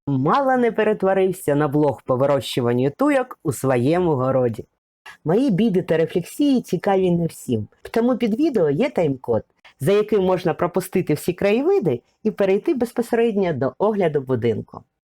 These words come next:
Дорога до Гараївки дуже гарна, особливо якщо полюбляєте ралійне водіння. Швидкість на цих зелених серпантинах краще не перевищувати,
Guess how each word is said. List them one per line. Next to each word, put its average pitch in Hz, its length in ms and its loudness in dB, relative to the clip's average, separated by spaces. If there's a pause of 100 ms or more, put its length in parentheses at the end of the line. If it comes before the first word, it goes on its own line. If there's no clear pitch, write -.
(320)
Дорога 180 500 2
до 170 80 0
Гараївки 208 680 0
дуже 151 420 0
гарна, 113 500 -2 (300)
особливо 175 520 0
якщо 151 320 0
полюбляєте 160 680 0
ралійне 160 460 2
водіння. 135 540 -2 (340)
Швидкість 196 580 -2
на 156 100 2
цих 151 240 0
зелених 147 420 0
серпантинах 175 760 0
краще 214 440 -2
не 160 160 0
перевищувати, 131 880 -2